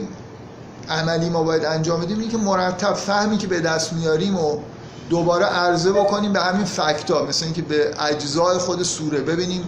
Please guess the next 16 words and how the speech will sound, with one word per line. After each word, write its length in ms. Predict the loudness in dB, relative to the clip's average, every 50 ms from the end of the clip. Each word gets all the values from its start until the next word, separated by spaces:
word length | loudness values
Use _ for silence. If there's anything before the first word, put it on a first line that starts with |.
| -8 -10 -12 -14 -14 -14 -6 -2
آیا 260 | 0 2 4 4 4
این 320 | 4 2 2 2 0 0 0 -4 -6 -8 -4 0
آیه 300 | 2 4 4 4 4 4
مثلاً 400 | 2 0 0 0 0 0 0 0
می‌خوره 640 | 0 0 0 0 0 2 2 2 4 4 2 2
با 220 | 0 -2 -2 -2 -2
این 140 | -2 -4 -4
موضوعی 440 | -4 -4 -4 -4 -4 -4 -4 -4
که 160 | -4 -4 -4 -4
من 160 | -4 -2 -2
الان 240 | -2 -2 -4 -4 -6 -8 -10 -12 -12 -14 -16 -16 -16 -16 -12 -8 -6
مطرح 400 | -4 -4 -2 -2 -2 -2 -2 -2
کردم، 480 | -4 -2 -2 -2 -4 -4 -6 -6 -4 -4
نمی‌خوره، 560 | -2 -2 -2 -2 -2 -2 -2 0 0 0 0
آیا 240 | 2 2 2 2 2
این، 200 | 2 0 -2 -4